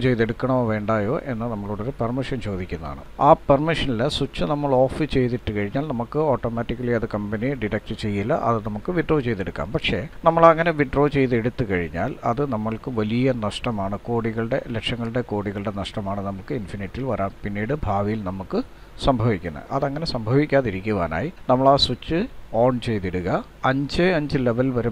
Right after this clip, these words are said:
മാത്രമേ അത് ചെയ്യുകയുള്ളൂ. ആറാമത്തത് മുതൽ നമുക്ക് കംപ്ലീറ്റും നമ്മളുടെ cash നമുക്ക് വിഡ്രോ ചെയ്തെടുക്കാൻ സാധിക്കുന്നതാണ്. നമ്മളുടെ ഈ ഓരോ hive complete ആകുമ്പോൾ നമുക്ക് നാൽപത് dollar, ആ, രണ്ട് പിന്നുമായിട്ട് നമുക്ക് ലഭിക്കും. അഞ്ച്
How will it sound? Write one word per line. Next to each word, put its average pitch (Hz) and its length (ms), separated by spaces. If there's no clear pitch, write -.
മാത്രമേ 117 480
അത് 104 100
ചെയ്യുകയുള്ളൂ. 113 420
ആറാമത്തത് 156 540
മുതൽ 117 260
നമുക്ക് 101 360
കംപ്ലീറ്റും 135 580
നമ്മളുടെ 113 380
cash 107 280
നമുക്ക് 107 360
വിഡ്രോ 110 340
ചെയ്തെടുക്കാൻ 98 440
സാധിക്കുന്നതാണ്. 87 640
നമ്മളുടെ 185 360
ഈ - 20
ഓരോ 202 320
hive 170 480
complete 135 460
ആകുമ്പോൾ 117 380
നമുക്ക് 117 320
നാൽപത് 123 400
dollar, 120 260
ആ, 131 40
രണ്ട് 117 220
പിന്നുമായിട്ട് 113 640
നമുക്ക് 135 300
ലഭിക്കും. 87 280
അഞ്ച് 170 380